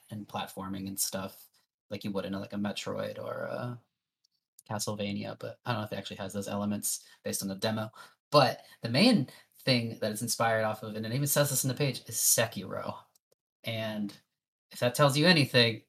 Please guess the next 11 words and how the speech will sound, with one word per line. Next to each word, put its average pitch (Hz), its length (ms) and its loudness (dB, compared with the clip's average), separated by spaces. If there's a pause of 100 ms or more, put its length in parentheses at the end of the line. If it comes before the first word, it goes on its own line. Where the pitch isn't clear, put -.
(120)
it's 117 160 -4
gonna 104 240 0
be 113 140 -4
hard. 104 800 4 (100)
<laughs> - 400 0 (300)
So 117 640 4 (280)
it's 123 180 -2
got 113 260 2
the 110 100 2
whole, 113 320 4
like, 101 500 0